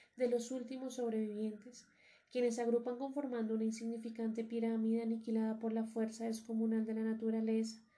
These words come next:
y los sorprende una escena en la parte alta del lienzo. El hombre que agita un trapo para llamar la atención del barco que va a rescatarlos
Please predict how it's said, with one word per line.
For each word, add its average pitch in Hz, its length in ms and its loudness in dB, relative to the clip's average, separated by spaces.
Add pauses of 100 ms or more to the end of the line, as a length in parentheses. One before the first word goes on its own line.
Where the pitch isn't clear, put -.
(360)
y 254 80 -8
los 240 160 6
sorprende 233 460 2
una 254 140 -2
escena 269 380 -4
en 262 80 -4
la 247 160 -6
parte 226 440 -2
alta 226 400 0
del 220 160 -2
lienzo. 220 420 0 (500)
El 226 220 8
hombre 226 320 8
que 233 100 -4
agita 220 300 0
un 220 120 2
trapo 247 360 -4
para 247 160 -2
llamar 226 320 0
la 226 80 0
atención 226 480 0
del 214 160 0
barco 226 400 0
que 240 140 -2
va 220 100 2
a 220 60 -4
rescatarlos 226 880 -2